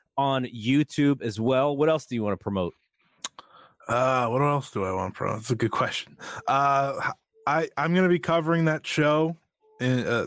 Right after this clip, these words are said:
Speaker 2: the Stardom has a pay-per-view this weekend, Flashing
Speaker 1: Flashing
Speaker 2: Champions.
Speaker 1: Champions.
Speaker 2: Yep, so I'll be covering that in full,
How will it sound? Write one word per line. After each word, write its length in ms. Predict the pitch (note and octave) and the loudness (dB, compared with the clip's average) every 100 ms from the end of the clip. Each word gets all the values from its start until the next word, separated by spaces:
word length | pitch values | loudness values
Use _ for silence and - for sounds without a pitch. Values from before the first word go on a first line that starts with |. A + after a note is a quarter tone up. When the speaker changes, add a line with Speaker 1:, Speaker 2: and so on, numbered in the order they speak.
| A#2+ | -4
Speaker 2:
the 160 | A2+ A2+ | -6 -4
Stardom 380 | - C3 C3+ | -2 -2 -2
has 180 | B2+ A#2+ | -4 -4
a 40 | A2 | -4
pay-per-view 520 | A#2+ A#2 A#2+ B2 B2 | -4 -2 0 2 2
this 180 | A#2+ - | 0 -2
weekend, 380 | A#2+ B2 A#2+ | -2 0 -2
Flashing 260 | - A2 A2 | 0 0 0
Speaker 1:
Flashing 260 | A#2+ A#2 G#2+ | 0 -2 -4
Speaker 2:
Champions. 340 | G#2+ A2+ A2 G2+ G#2+ - | -2 -2 -2 -6 -8 -12
Speaker 1:
Champions. 40 | - - - | -20 -12 -2
Speaker 2:
Yep, 240 | A2 - | -2 -2
so 140 | - A2 | -2 -2
I'll 100 | A2 | -2
be 100 | A2+ | -4
covering 440 | - A2+ A2+ A2 | -4 -2 -2 -2
that 260 | A2 G#2+ - | -2 -2 -6
in 180 | A2+ A2 | -8 -8
full, 560 | - - A2 G#2 G#2 | -8 -2 0 2 0